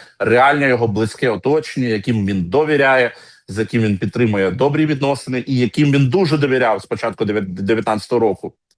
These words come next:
з якими він прожив, ну, не один десяток років уже в рамках бізнес-партнерських дружніх відносин. Це говорить про те, що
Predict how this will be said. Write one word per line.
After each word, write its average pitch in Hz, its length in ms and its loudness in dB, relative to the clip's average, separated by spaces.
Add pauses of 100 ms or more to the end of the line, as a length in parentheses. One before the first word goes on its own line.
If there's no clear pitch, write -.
(440)
з 98 120 -2
якими 175 340 6
він 165 200 6
прожив, 143 540 2
ну, 131 280 -2 (420)
не 110 100 -2
один 143 220 0
десяток 139 460 -2
років 104 420 -2 (260)
уже 101 200 -2
в 107 60 0
рамках 131 460 0 (280)
бізнес-партнерських 127 1160 0
дружніх 117 420 -2
відносин. 110 460 -4 (600)
Це 170 140 2
говорить 185 320 4
про 165 100 2
те, 185 140 4
що - 280 -2